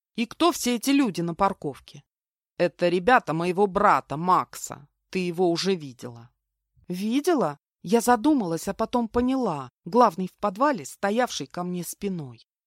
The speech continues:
Вот почему его силуэт показался мне смутно знакомым.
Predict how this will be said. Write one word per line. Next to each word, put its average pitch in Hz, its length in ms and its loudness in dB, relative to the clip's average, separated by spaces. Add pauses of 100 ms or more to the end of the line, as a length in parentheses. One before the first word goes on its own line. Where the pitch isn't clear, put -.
Вот 262 260 2
почему 185 360 -4
его 185 160 -2
силуэт 233 480 -2
показался 214 580 -4
мне 226 200 -2
смутно 226 460 -6
знакомым. 175 760 -6